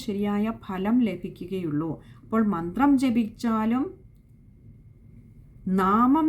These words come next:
ജപിച്ചാലും, വിഷ്ണു ഭക്തന്മാര് മന്ത്രം ജപിച്ചില്ലെങ്കിൽ നാമം ജപിക്കുന്നത് പോലും ഭഗവാനെ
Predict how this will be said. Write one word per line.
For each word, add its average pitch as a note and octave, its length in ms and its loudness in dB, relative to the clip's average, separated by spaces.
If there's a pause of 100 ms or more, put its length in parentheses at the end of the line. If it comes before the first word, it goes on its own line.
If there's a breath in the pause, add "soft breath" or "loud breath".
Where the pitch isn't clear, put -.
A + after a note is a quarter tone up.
(120)
ജപിച്ചാലും, F#3 800 -2 (240)
വിഷ്ണു G#3 320 -6 (120)
ഭക്തന്മാര് A#3+ 800 2 (140)
മന്ത്രം G3 460 0
ജപിച്ചില്ലെങ്കിൽ A#3+ 720 2 (140)
നാമം A3 320 2 (100)
ജപിക്കുന്നത് A#3 640 0 (100)
പോലും F3 400 -4 (520 loud breath)
ഭഗവാനെ G3+ 520 0